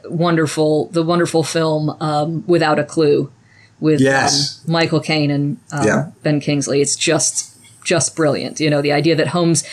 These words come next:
Speaker 1: has been invent-, he's, he's an invented character and an actor has been hired to portray him, but actually it's Watson that's the brains.
Speaker 2: Yeah.
Speaker 1: And that's, it's fun.
Speaker 2: Genius.
Speaker 1: Yeah.
Speaker 2: Um, so, so overall,
Speaker 1: Mm.
Speaker 2: um,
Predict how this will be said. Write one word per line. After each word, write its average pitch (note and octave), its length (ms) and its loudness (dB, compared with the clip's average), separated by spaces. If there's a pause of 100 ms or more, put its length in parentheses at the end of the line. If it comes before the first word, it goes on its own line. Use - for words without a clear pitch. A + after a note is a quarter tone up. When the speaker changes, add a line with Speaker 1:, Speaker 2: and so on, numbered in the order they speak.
(160)
Speaker 1:
has F#3+ 120 0
been F3+ 140 2
invent-, E3+ 460 2
he's, F#3 260 2
he's F#3 180 0
an F#3 80 2
invented F3+ 520 2
character F3+ 480 0
and D#3 100 2
an D3+ 100 2
actor E3 400 0
has D3+ 120 2
been D#3+ 120 -2
hired D#3+ 360 0
to - 60 -16
portray D#3+ 420 0
him, D3 160 0
but C3 100 -2
actually D#3 380 0
it's C#3+ 140 -6
Watson C#3+ 420 -2
that's - 160 -6
the - 100 -6
brains. A#2+ 600 -6 (160)
Speaker 2:
Yeah. A2 260 0 (220)
Speaker 1:
And D3+ 340 0 (220)
that's, - 480 -2 (500)
it's - 200 -4
fun. A2 180 -2
Speaker 2:
Genius. F2 360 0 (540)
Speaker 1:
Yeah. E3+ 280 0
Speaker 2:
Um, G#2 60 -4 (300)
so, D3 480 0 (140)
so D#3 440 0
overall, F3+ 680 2 (500)
Speaker 1:
Mm. F3 140 0
Speaker 2:
um, A2+ 560 0